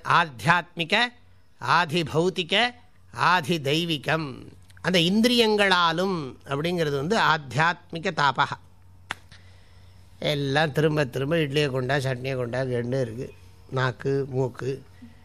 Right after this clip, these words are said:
எல்லாம், எல்லாம் ஒண்ணு ஒண்ணு கேட்டுட்டே இருக்கு இல்லையா? தாபகா. அது சாப்பிடணும் போல் இருக்கு, இந்த சாப்பிடணும் போல் இருக்கு. இட்லி போட்டா இன்னும் நல்லா இருக்கேப்பா, ஆனந்தமா இருக்கே, சாப்பிடலாம் தான் தோன்றது. உங்களுக்கு இல்லை, எனக்கு சொல்றேன். வந்து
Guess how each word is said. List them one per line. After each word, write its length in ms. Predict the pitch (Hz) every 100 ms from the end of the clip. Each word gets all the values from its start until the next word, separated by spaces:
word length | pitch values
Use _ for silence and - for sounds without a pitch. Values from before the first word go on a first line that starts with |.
| - -
எல்லாம், 320 | 131 143 143 127
எல்லாம் 300 | 127 135 151
ஒண்ணு 180 | 131 135
ஒண்ணு 160 | 151
கேட்டுட்டே 420 | 135 151 143 151 156
இருக்கு 200 | 143 151
இல்லையா? 160 | 135 127
தாபகா. 440 | 165 180 185 165 - - - - - - - -
அது 140 | 131 131
சாப்பிடணும் 420 | 139 131 135 131
போல் 180 | 139 127
இருக்கு, 200 | 127 135
இந்த 120 | 127
சாப்பிடணும் 320 | 131 135 135
போல் 100 | 131
இருக்கு. 160 | 127 131
இட்லி 160 | 139
போட்டா 280 | 131 135 143
இன்னும் 260 | 143 143 143
நல்லா 180 | 131 156
இருக்கேப்பா, 400 | 139 123 113 - -
ஆனந்தமா 420 | - 123 135 151 143
இருக்கே, 260 | - 78 - - - - -
சாப்பிடலாம் 460 | - 120 127 123 139
தான் 180 | 151 127
தோன்றது. 420 | 139 135 123 107 - - - - - -
உங்களுக்கு 320 | 180 208 175
இல்லை, 120 | 117 87
எனக்கு 280 | 107 151
சொல்றேன். 340 | 143 139 120 - - 523 - - - - - - - -
வந்து 280 | 98 131